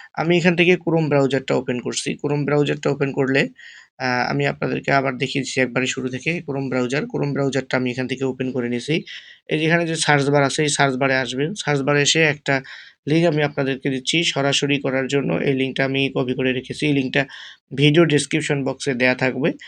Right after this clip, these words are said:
এই যে উপরে লিঙ্কটা দেখতে পাচ্ছেন, এই লিঙ্কে সরাসরি ক্লিক করলে আপনাকে সেই log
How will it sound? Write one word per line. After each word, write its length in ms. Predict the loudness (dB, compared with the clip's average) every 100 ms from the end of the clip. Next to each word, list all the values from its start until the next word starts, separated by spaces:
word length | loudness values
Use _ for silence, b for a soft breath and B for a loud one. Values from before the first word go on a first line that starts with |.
| B B
এই 100 | -4 -2
যে 80 |
উপরে 200 | 0 0
লিঙ্কটা 280 | 2 0 0
দেখতে 260 | -2 -2 -2
পাচ্ছেন, 280 | -2 -2 2
এই 140 | 4
লিঙ্কে 260 | 4 4 0
সরাসরি 420 | 2 0 0 -4
ক্লিক 280 | -2 -4 -2
করলে 200 | 0 2
আপনাকে 400 | 0 -2 -4 -2
সেই 240 | 0 2 2
log 180 | 0